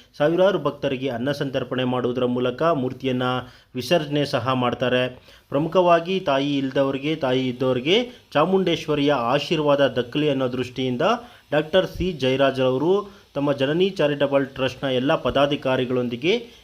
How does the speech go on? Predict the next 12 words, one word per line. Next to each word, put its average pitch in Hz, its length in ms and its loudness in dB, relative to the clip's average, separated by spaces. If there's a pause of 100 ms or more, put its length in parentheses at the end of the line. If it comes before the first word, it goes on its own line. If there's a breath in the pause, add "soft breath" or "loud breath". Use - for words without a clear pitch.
ಈ 135 40 -4
ಒಂದು 135 220 0
ಚಾಮುಂಡೇಶ್ವರಿ 147 720 0
ಮೂರ್ತಿಯನ್ನ 127 440 -2 (640 soft breath)
ನವರಾತ್ರಿ 156 520 2
ಸಂದರ್ಭದಲ್ಲಿ 131 680 -2
ಪ್ರತಿಷ್ಠಾಪನೆ 143 640 -2
ಮಾಡುವ 127 340 0
ಕೆಲಸವನ್ನ 127 540 -2
ನಿರಂತರವಾಗಿ 139 760 0
ಮಾಡ್ಕೊಂಡು 131 440 0
ಬರ್ತಿದ್ದಾರೆ. 123 580 0